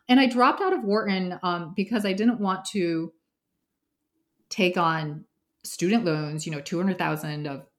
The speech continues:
debt and, and possibly go into a career in which I would not make, be able to make that back.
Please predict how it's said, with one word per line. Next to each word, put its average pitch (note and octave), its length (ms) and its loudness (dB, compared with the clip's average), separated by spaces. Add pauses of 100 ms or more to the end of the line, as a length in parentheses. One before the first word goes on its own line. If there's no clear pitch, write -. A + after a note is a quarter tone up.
(500)
debt C#3+ 420 -2 (140)
and, F3 180 -6 (100)
and E3+ 260 -4 (140)
possibly A#3 560 0
go E3+ 240 2
into F#3 240 -4
a G3+ 60 -4
career E3 340 -6
in D#3 100 -4
which D#3 140 -6
I D#3+ 60 -6
would D#3+ 220 -4
not D#3+ 480 -2 (400)
make, D#3+ 420 0
be E3 160 2
able F3 160 0
to F#3 100 -4
make D3+ 320 -4
that D#3+ 220 -2
back. - 360 -2